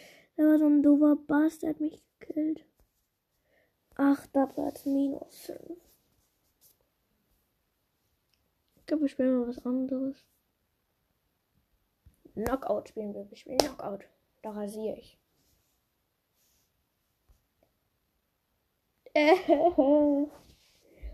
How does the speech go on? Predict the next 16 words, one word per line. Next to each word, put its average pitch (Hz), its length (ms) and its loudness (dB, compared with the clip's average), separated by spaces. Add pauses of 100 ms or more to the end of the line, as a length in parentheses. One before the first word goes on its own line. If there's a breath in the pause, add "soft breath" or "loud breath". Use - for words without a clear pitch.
(140 soft breath)
Als 302 140 -2
ob 302 80 -8
genau 302 300 -2
in 311 240 -4
diesem 359 400 2
Moment 349 560 0 (380 soft breath)
das - 100 -4
Ereignis 285 600 4
weggegangen 233 840 4
ist. - 220 -14 (1900 soft breath)
Egal, 233 340 2
dann 240 120 -6
spielen 233 300 0
wir 226 100 -2
Shooting 247 520 -8
Star. - 260 -16